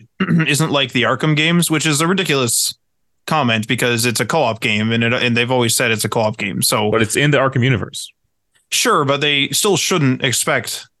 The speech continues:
Speaker 1: an Arkham game. How would you play an Arkham game as we know them, the Batman ones? How would you play those co-op without the gameplay formula changing a lot?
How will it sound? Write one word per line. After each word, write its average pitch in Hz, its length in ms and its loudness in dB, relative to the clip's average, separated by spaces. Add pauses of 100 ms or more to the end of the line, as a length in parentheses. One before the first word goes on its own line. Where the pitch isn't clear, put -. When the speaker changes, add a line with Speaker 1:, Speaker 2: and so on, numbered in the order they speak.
(240)
Speaker 1:
an 135 120 -2
Arkham 120 420 0
game. 107 340 -2 (280)
How 180 200 2
would 185 180 2
you 160 120 0
play 120 640 0 (200)
an 135 100 0
Arkham 131 360 0
game 117 540 0 (380)
as 123 260 0
we 127 160 2
know 135 220 2
them, 120 400 0
the 131 120 -2
Batman 117 420 -2
ones? 101 360 -2 (520)
How 156 100 0
would 160 160 0
you 160 80 2
play 156 240 0
those 131 520 0 (260)
co-op 123 420 0
without 131 240 -2
the 120 80 -2
gameplay 120 580 0
formula 113 380 0
changing 113 440 0
a 110 100 0
lot? 107 420 -2